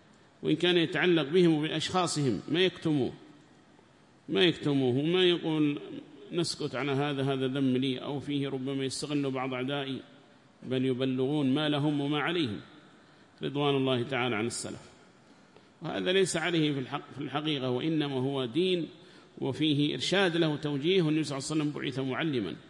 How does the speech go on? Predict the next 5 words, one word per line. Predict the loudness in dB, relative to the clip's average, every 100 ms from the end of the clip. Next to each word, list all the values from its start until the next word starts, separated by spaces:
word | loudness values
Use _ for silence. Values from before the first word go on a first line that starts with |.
| -20 -20 -20 -20 -20 -20 _
وموجها | -2 0 2 2 4 4
ومصححا | 4 4 0 -4 -4 -2 -4 -6 -18 -20 -20 -20 -14
عليه | -4 0 0
الصلاة | -2 -2 -2 -2
والسلام. | -6 -8 -10 -10